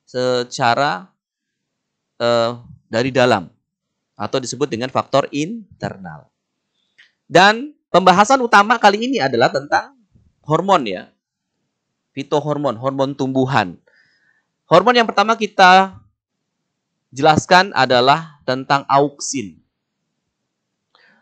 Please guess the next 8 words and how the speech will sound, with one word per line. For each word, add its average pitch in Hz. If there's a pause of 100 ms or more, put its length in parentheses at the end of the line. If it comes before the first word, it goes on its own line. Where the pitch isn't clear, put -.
(500)
Auksin 175
atau 160
I 208
A 139
A 127 (240)
atau 147
indoleacetic 156
acid. 120